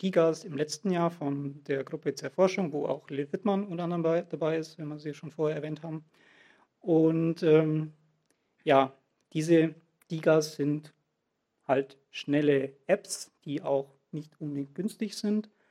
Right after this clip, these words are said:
aber die auch ganz bewusst in einem sogenannten Fast-Track-Verfahren, äh, an den Markt gebracht werden, um eben schnell digitale Erfolge zeigen zu können. Ähm, die werden manchmal auf den,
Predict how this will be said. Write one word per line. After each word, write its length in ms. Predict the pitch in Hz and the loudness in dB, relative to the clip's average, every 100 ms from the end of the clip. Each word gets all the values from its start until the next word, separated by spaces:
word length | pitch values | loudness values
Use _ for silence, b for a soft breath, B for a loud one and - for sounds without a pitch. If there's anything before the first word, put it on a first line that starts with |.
| _ _ _ - | _ _ _ 0
aber 300 | 147 165 156 | 2 2 -2
die 200 | 156 175 | -6 -6
auch 240 | 147 151 | -6 -6
ganz 240 | 147 156 - | -6 -6 -6
bewusst 400 | 151 156 156 - | -8 -6 -8 -10
in 80 | |
einem 140 | 139 139 | -8 -4
sogenannten 380 | 143 147 139 - | -4 -6 -12 -6
Fast-Track-Verfahren, 1040 | 160 185 - 196 - 175 165 156 165 165 _ _ _ _ _ _ _ _ - | -4 -2 -4 -6 -6 -8 -6 -6 -8 -10 _ _ _ _ _ _ _ _ -8
äh, 240 | 151 143 | -2 -2
an 160 | - 147 | -2 -2
den 80 | 147 | -2
Markt 180 | 151 151 | -4 -6
gebracht 320 | 147 147 - | -6 -6 -4
werden, 220 | 139 147 | -6 -6
um 180 | 160 156 | -6 -6
eben 160 | 139 | -4
schnell 480 | 139 - 127 139 135 | -6 -8 -4 -2 -2
digitale 600 | 135 147 151 - 123 127 - _ _ _ _ _ | -6 -20 -16 -10 -8 -10 -16 _ _ _ _ _
Erfolge 600 | - - 156 165 147 139 - | -8 2 4 4 2 0 -8
zeigen 360 | - 135 196 220 | -6 -2 0 0
zu 120 | 190 | -4
können. 500 | - 180 180 185 180 b b b b b b - | -4 -2 0 -4 -6 b b b b b b -8
Ähm, 220 | 139 135 | -4 -4
die 120 | 143 | -4
werden 140 | 143 147 | -4 -4
manchmal 500 | 151 151 139 139 - | -4 -4 -4 -4 -6
auf 160 | - | -16
den, 360 | - 135 139 | -12 -12 -12